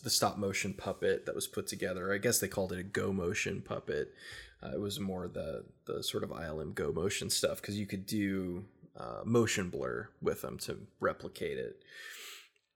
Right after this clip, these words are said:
Um, but, you know, he flies th-, he flies through a clothesline. It's just, it's, it's funny. Like, it's a great sequence. It's energetic and exciting, but at the same time, you know, it's, it's Cliff kind of figuring out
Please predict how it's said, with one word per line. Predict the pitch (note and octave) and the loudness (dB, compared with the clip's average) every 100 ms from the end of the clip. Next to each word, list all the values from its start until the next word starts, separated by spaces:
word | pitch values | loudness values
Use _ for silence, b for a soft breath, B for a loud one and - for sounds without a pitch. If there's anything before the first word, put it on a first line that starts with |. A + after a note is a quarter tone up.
| _ _ _ - - | _ _ _ -10 2
Um, | A2+ G#2+ G2 E2 C2 - B2+ | 6 6 4 0 -8 -10 8
but, | E3+ | 10
you | D#3 | 12
know, | C3 | 12
he | B2+ | 10
flies | G2 A#2 A2+ G#2+ - | 10 10 12 10 4
th-, | - A2+ | -4 -6
he | - | -4
flies | - B2+ A2 - | -4 2 4 4
through | G#2 | 2
a | |
clothesline. | F#2 - F3 E3+ C#3+ D3 C#3+ C#3 C3+ | 0 6 12 12 12 8 10 12 12
It's | B2+ D3 D3 | 10 8 8
just, | F#3+ - - | 6 4 2
it's, | E3+ - - | 2 4 6
it's | F3+ - | 6 4
funny. | - D#3 A#2 F#2+ E2 | 6 6 6 4 2
Like, | A#2+ | 2
it's | B2+ - | 4 0
a | - | -2
great | - - C#3+ D3+ D3+ C3+ | -10 -10 -2 2 4 6
sequence. | - B2+ A2 G2 F#2+ | 6 6 2 0 -2
It's | G2 - | 0 2
energetic | D3+ D3 B2+ B2 B2 B2 A#2+ | 4 4 6 6 10 8 8
and | A2 | -2
exciting, | F#2+ - A#2+ A#2+ A#2 A2+ B B B B B B | 0 4 6 6 4 2 B B B B B B
but | - A2+ C3+ B2 | -10 8 10 10
at | |
the | B2 | 10
same | - C3+ B2 | 6 8 6
time, | - A#2+ A#2 A#2 A2 G2 | 6 6 6 6 4 0
you | G#2 A2 | 0 2
know, | G#2+ | 2
it's, | G2+ - | 2 0
it's | A2 - | 2 2
Cliff | - C3 A#2 - | 4 6 6 6
kind | - G#2+ | 0 0
of | G2+ | 0
figuring | - A#2+ G#2+ G#2 | 2 4 6 4
out | G2+ G2 F#2+ | 4 4 2